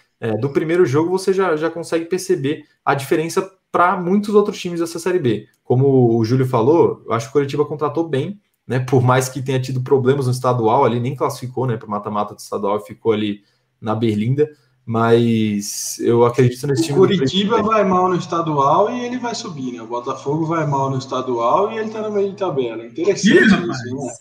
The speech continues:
Speaker 1: Eu,
Speaker 2: Interessante.
Speaker 1: sim, sabe
Speaker 2: E
Speaker 1: por quê?
Speaker 2: o Vasco também tá ali, não sei o quê. Interessante
Speaker 1: Mas, mas sabe
Speaker 2: essa
Speaker 1: por quê?
Speaker 2: abordagem
Speaker 1: Sabe
Speaker 2: do
Speaker 1: por
Speaker 2: nosso
Speaker 1: quê?
Speaker 2: colega.
Speaker 1: Eu acho, eu acho que o Coritiba,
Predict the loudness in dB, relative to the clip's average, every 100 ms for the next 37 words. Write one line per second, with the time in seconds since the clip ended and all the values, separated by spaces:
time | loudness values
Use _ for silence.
0 | -20 -20 _ 4 6 8 6 4 6 6
1 | 4 4 4 4 -2 0 2 6 6 8
2 | 8 8 6 4 2 2 2 4 2 2
3 | 4 4 6 4 2 0 0 0 -2 0
4 | 2 2 0 0 0 0 4 4 4 4
5 | 2 2 0 -2 2 2 2 0 -2 -4
6 | -2 -4 -4 -4 0 0 0 -4 -2 2
7 | 2 0 -2 0 0 -2 -2 0 2 -2
8 | -4 -12 -8 -8 -6 -8 -8 -10 -10 -4
9 | -4 -4